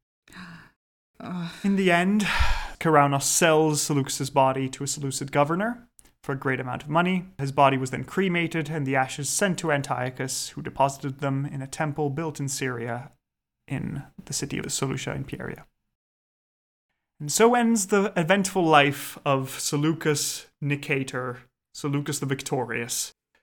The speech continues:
Speaker 1: Hmm.
Speaker 2: So close to finally remaking the empire that Alexander destroyed, but just a step short.
Speaker 1: Mm.
Speaker 2: So there we go.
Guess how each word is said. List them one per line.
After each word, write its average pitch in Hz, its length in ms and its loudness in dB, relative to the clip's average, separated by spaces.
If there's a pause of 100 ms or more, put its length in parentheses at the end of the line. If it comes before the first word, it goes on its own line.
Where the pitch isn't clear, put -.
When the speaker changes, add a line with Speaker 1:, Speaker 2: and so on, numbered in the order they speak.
Speaker 1:
Hmm. 180 160 -4
Speaker 2:
So 254 380 2
close 180 460 2
to 160 100 -2
finally 147 720 2 (480)
remaking 160 840 4
the 151 120 6
empire 143 320 6
that 139 140 2
Alexander 139 580 2
destroyed, 123 800 -4
but - 380 -12 (360)
just 143 220 -4
a 139 40 -6
step - 280 -10
short. - 360 -14 (1080)
Speaker 1:
Mm. - 300 -18 (1400)
Speaker 2:
So 202 160 2
there 196 160 8
we 214 120 0
go. 214 400 4